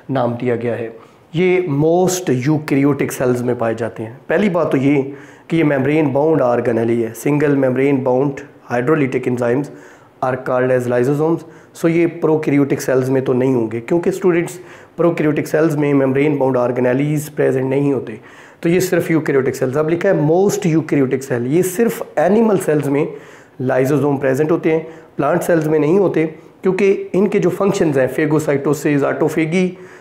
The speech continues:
ये बड़े sensitive cells के लिए हैं, यानी animal cells के लिए। Plant cells इतने sensitive नहीं होते, so ये उनमें present नहीं होते। हमारी book के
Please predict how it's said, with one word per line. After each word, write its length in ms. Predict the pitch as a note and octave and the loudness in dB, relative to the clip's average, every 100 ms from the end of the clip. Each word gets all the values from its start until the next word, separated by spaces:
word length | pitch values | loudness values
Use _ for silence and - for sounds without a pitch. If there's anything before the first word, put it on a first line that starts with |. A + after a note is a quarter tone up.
| - G#3 | -8 -4
ये 60 | |
बड़े 180 | F#3 G3 | 0 0
sensitive 640 | G3 F3+ F3+ A3 F#3 C3+ - | 2 0 0 0 -2 -4 -8
cells 340 | - C#3+ C#3+ | -4 -2 -2
के 120 | D3+ C3+ | -2 -2
लिए 180 | C3 | 0
हैं, 220 | B2 A#2+ C3 | 0 0 0
यानी 300 | D3 D3 D3 | 0 0 0
animal 320 | C3 D#3 C#3 | 0 2 0
cells 240 | - C3 - | 0 -4 -2
के 100 | C#3+ | -4
लिए। 80 | |
Plant 320 | C#3 D3+ D#3 D3+ | -2 0 -2 0
cells 220 | D#3+ C#3+ | -2 -2
इतने 220 | C#3 D3+ | -4 -4
sensitive 400 | C#3+ C3+ - D3 | -4 -6 -4 -4
नहीं 140 | C#3 C3 | -2 -2
होते, 260 | C3 D3 - - - - | -2 -6 -8 -20 -20 -6
so 40 | D#3 | -2
ये 120 | D3 | 2
उनमें 280 | C#3 C#3+ C#3 | 2 0 0
present 220 | B2+ C3 | 0 0
नहीं 100 | C3 | 0
होते। 160 | B2+ C3+ | 0 0
हमारी 180 | E3 | 2
book 220 | F#3+ F#3+ | 0 0
के 120 | F#3 | 0